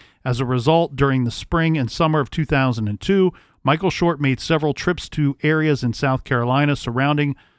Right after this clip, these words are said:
the following cities: Bennettsville, Florence, Conway, and Myrtle Beach to seek employment. Investigators from the Jennifer Renee Short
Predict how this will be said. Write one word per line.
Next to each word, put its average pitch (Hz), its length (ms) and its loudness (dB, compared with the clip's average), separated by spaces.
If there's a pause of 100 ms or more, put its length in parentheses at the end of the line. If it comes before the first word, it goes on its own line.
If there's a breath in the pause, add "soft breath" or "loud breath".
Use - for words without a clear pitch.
(140 soft breath)
the 123 80 -4
following 196 580 4
cities: 156 580 0 (680)
Bennettsville, 196 840 2 (840)
Florence, 180 840 0 (300)
Conway, 170 680 2
and 139 140 0
Myrtle 156 300 2
Beach 196 400 -2
to 156 160 -4
seek - 320 -4
employment. 156 560 2 (720)
Investigators 170 680 2
from 175 420 2
the 143 200 -2
Jennifer 175 500 2
Renee 156 320 0
Short 170 420 0